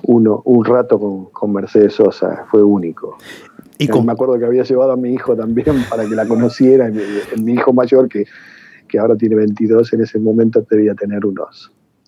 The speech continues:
Speaker 1: cinco años aproximadamente, y tengo una, una linda foto con Mercedes y, y Julián.
Speaker 2: Y con Jaime Torres, porque Jaime Torres fue un norte muy importante en la música folclórica o popular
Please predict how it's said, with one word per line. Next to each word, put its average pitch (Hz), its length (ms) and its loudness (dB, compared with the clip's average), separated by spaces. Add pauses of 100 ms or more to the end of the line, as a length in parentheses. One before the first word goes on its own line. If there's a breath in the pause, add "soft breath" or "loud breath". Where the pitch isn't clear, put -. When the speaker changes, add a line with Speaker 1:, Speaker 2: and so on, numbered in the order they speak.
(140)
Speaker 1:
cinco 107 460 0
años 101 360 -8
aproximadamente, 113 840 -4 (360 loud breath)
y 110 100 -2
tengo 110 240 2
una, 101 320 -4
una 117 200 2
linda 117 320 2
foto 117 320 0
con 107 120 -2
Mercedes 107 480 0
y, 101 220 -4
y 110 80 -6
Julián. 101 420 -4 (320)
Speaker 2:
Y 135 100 -4
con 135 160 2
Jaime 202 300 2
Torres, 80 480 -4
porque - 260 -8
Jaime 123 280 2
Torres 165 340 2
fue - 320 -2
un 127 260 4
norte 117 380 0
muy 90 200 -2
importante 95 680 -4
en 90 60 -4
la 80 60 -4
música 85 460 -8
folclórica 76 800 -6
o - 160 -8
popular 78 580 -4